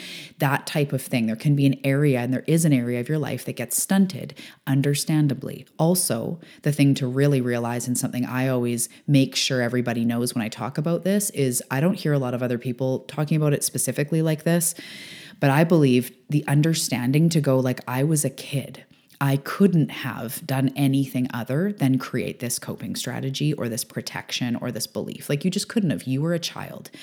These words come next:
You didn't know about inner child healing when you were a child, right? And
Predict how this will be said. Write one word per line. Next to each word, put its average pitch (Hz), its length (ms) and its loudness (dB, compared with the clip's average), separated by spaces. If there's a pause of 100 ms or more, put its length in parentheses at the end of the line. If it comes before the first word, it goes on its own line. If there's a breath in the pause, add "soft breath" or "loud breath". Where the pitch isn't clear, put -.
(140 loud breath)
You 156 100 2
didn't 165 220 6
know 151 140 2
about 147 200 2
inner 139 200 4
child 113 320 -2
healing 120 280 0
when 120 120 0
you 110 100 -4
were 113 80 -6
a 135 80 -8
child, 123 560 -2
right? 113 280 -2 (480 loud breath)
And 135 380 6